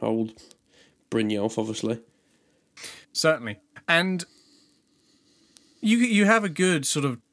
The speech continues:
Speaker 2: fifteen minutes of just calm and, and relaxed. And then you hear, like, a, <laughs> the, um,
Speaker 1: Fucking brilliant. Here he comes.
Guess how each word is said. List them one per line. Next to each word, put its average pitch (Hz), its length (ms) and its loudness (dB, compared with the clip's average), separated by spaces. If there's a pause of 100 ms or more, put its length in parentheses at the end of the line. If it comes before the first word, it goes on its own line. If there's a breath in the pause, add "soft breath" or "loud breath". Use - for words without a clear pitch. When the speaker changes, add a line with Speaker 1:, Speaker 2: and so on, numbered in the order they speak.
Speaker 2:
fifteen 147 540 0
minutes 135 400 0
of 113 80 -4
just 110 260 -6
calm 120 360 0
and, 104 200 -4
and 107 200 -6
relaxed. 113 440 -2
And 131 80 -2
then 139 80 2
you 143 120 2
hear, 139 240 2
like, 123 220 0
a, 110 340 -2
<laughs> - 60 -20
the, 120 180 0
um, 110 500 -4
Speaker 1:
Fucking 127 360 -10
brilliant. 107 340 -2
Here 110 340 0
he 110 80 0
comes. 135 480 -4